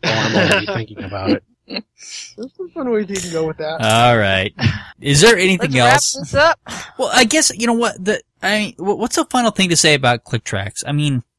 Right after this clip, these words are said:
Speaker 3: they, they're, they have a very similar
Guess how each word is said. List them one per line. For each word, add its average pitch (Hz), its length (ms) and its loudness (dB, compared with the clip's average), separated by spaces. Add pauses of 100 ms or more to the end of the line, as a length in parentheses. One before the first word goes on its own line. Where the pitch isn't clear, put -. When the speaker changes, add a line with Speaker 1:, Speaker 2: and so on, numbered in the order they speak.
(420)
Speaker 3:
they, 185 280 0
they're, 160 300 0 (380)
they 175 100 2
have 196 220 2
a 254 60 -2
very 202 260 -2
similar 180 880 0